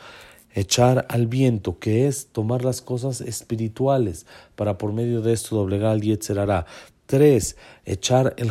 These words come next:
Hametz, el Yetzer Hará al mar, que es a la Torá, y por medio de esto poder doblegarlo. Y cuatro, para vencerlo, también recordar el día de la muerte. Y esto es lo que tenemos que hacer en, en el momento que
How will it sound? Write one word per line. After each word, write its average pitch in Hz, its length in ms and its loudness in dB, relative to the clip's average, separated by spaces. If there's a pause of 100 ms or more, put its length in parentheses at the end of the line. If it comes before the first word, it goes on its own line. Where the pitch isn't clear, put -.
Hametz, 113 400 -2
el 101 100 -6
Yetzer 117 360 0
Hará 113 240 2
al 113 100 -2
mar, 117 360 0 (320)
que 101 120 -6
es 90 200 -6
a 95 80 -6
la 92 140 -2
Torá, 113 420 2
y - 20 0
por 92 220 -8
medio 95 320 -4
de 107 160 2
esto 92 360 -4 (580)
poder 98 440 0 (280)
doblegarlo. 113 840 0 (240)
Y 98 140 -8
cuatro, 139 760 2 (180)
para 95 220 -2
vencerlo, 131 760 -4 (220)
también 104 400 -4
recordar 98 480 -4
el 95 160 -2
día 95 180 -2
de 92 80 -4
la 90 120 -2
muerte. 90 460 -4 (300)
Y 113 140 6
esto 139 340 4
es 127 180 0
lo 101 100 -4
que 104 80 -4
tenemos 117 420 -2
que 101 120 -4
hacer 98 400 -2 (1500)
en, 98 440 0
en 104 160 -4
el 101 80 0
momento 117 460 0
que 107 280 2